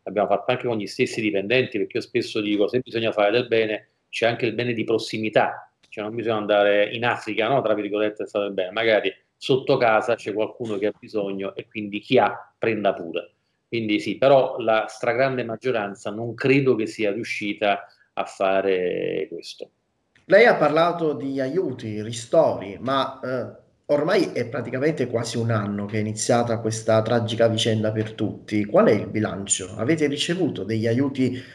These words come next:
Speaker 2: a sufficienza per tenere in piedi le vostre aziende ed anche i livelli occupazionali? Pure questo è importante.
Speaker 1: Guarda, allora, i ristori che abbiamo ricevuti,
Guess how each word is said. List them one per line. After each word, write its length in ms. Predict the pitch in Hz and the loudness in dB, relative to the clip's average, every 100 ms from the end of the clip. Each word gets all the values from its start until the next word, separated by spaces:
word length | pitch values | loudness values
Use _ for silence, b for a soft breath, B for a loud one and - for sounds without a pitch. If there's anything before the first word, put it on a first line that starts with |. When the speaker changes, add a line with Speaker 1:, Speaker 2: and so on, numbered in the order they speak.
| B | B
Speaker 2:
a 80 | 117 | -2
sufficienza 760 | 139 127 139 - 190 190 139 | -2 -2 -2 2 4 4 2
per 180 | 131 127 | 0 0
tenere 720 | 135 139 165 151 139 - - | 0 4 4 4 4 2 -6
in 260 | 123 131 131 | -2 -2 0
piedi 260 | 156 170 151 | 0 2 2
le 80 | |
vostre 300 | 127 131 - | 2 0 0
aziende 840 | 143 127 160 185 185 175 160 - - | -2 0 0 0 2 2 2 -2 -2
ed 220 | 143 139 | 2 4
anche 420 | 151 160 160 160 | 4 4 2 4
i 160 | 151 127 | 4 4
livelli 360 | 127 143 143 | 2 2 4
occupazionali? 920 | 131 120 120 113 113 117 135 69 101 101 | 2 2 0 0 0 0 0 0 -2 -6
Pure 220 | 113 110 | -4 0
questo 260 | 131 117 | 0 0
è 40 | 104 | -4
importante. 600 | 107 107 110 92 87 - _ _ _ _ | -6 -6 -4 -4 -6 -16 _ _ _ _
Speaker 1:
Guarda, 300 | 127 110 113 | -4 -4 -4
allora, 220 | 117 113 | -4 -6
i 100 | 110 107 | -6 -14
ristori 580 | - - 151 151 143 | -20 -4 0 2 2
che 80 | 127 | -2
abbiamo 420 | 113 110 110 107 | -4 -4 -4 -4
ricevuti, 720 | 107 104 113 117 143 139 143 | -4 -6 -6 -4 -4 -4 -6